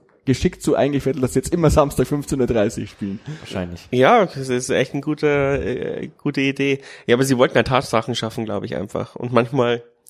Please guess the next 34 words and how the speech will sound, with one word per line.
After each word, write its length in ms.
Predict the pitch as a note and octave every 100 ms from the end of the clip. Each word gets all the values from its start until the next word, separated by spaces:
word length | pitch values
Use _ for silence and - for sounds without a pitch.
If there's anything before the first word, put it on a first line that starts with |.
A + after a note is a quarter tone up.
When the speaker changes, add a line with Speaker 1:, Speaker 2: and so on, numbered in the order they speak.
| _ _
Speaker 1:
Ja. 260 | A#2 G#2+ A2
Speaker 3:
versuchst 340 | C3 C3+ C3
du 40 |
es 40 | -
halt 120 | C#3+
mit 80 | C3
der 40 |
Brechstange 520 | A#2 B2 C3 - D3+ D3+
und 80 |
dann 120 | C3+ C3
kommt 220 | C3+ C3
der 100 | B2
Rechtsstaat 440 | C#3 - D3 C#3+
und 80 | C#3
sagt, 260 | C3 C3+ -
„Nö.“ 180 | B2 G#2 - _ _ - - - - _ _ _ _ _ _
Speaker 1:
Aber 180 | C3+ C#3
gehen 120 | D3
wir 60 | D#3+
wieder 140 | D#3
zurück 160 | D#3+ -
zum 120 | C3+
Thema. 260 | D3+ D#3
Also 180 | A#2+ B2+
letzten 280 | C#3 D3+ -
Endes 220 | D3 E3
haben 100 | D#3
wir, 220 | D#3 D3 -
äh, 220 | A#2 A#2
dann 320 | C3+ C3+ C#3+
den, 180 | - C3+
den 220 | C3 C3
Turm, 400 | B2 D3+ F3+ F#3 -
ähm, 500 | B2+ C3+ C3+ C3+